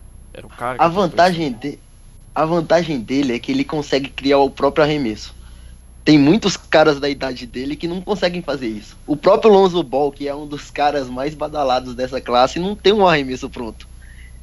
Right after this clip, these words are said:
Speaker 2: O-, ele não consegue criar arremesso. São poucos os caras que, que conseguem dessa classe, são poucos. Um cara que faz isso com, com perfeição dessa classe é o, o Tatum, do, do Boston Celtics. Aquele cara, ele é ridículo, mano.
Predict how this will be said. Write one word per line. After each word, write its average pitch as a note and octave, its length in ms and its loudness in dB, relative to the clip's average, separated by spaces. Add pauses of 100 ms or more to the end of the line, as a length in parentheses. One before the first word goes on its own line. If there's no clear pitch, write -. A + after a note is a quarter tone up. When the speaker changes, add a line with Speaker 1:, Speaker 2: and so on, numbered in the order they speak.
(320)
Speaker 2:
O-, B2 200 -8
ele C#3 140 0
não F#3 100 2
consegue F#3 400 4
criar C3 220 -4
arremesso. A2 500 -12 (420)
São D3+ 320 -4
poucos F#3 400 2
os C#3+ 140 -8
caras B2+ 280 -4
que, B2 220 -10
que - 220 -20
conseguem A#2 560 -6
dessa C3+ 340 2
classe, C#3 320 2
são F#3 160 -8
poucos. - 400 -8 (500)
Um B2 80 -14
cara E3+ 240 4
que F#3 80 -2
faz F3+ 220 0
isso F3+ 160 -6
com, C#3+ 720 -2 (480)
com C3 220 -4
perfeição D3 760 0
dessa C3+ 300 0
classe C#3 540 0
é D3+ 60 -2
o, G#3 440 -4
o G#3 60 -6
Tatum, B2+ 560 2 (440)
do, A#2+ 680 0 (480)
do A#2+ 80 -8
Boston B2+ 300 -2
Celtics. G#2 480 -6
Aquele C3+ 340 -4
cara, D3 240 4
ele F3 100 4
é G3 60 6
ridículo, G#3+ 600 -2
mano. B2 140 -16